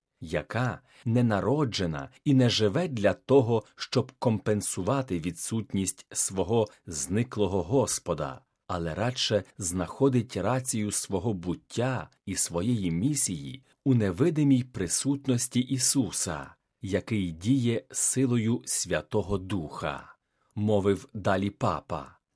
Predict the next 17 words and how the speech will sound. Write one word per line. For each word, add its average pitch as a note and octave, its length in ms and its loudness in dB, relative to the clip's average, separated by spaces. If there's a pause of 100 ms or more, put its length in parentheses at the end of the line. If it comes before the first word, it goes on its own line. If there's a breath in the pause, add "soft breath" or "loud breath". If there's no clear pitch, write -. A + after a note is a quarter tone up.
наголошуючи F2+ 880 -2
на D#2+ 140 0
тому, A2 500 -2 (240 soft breath)
що - 280 -2
церква G2 720 -4 (180 soft breath)
не A#2 180 2
виконує A#2+ 560 0
функцій B2+ 800 0 (140 soft breath)
у C3 100 0
приготуванні A2+ 1040 2
повернення G#2 720 0
Ісуса, F2+ 800 -2 (280)
який G#2 380 0
вознісся, G#2+ 920 0 (360)
а G#2 120 0
навпаки, F#2+ 880 -2 (220 soft breath)
живе G2+ 720 0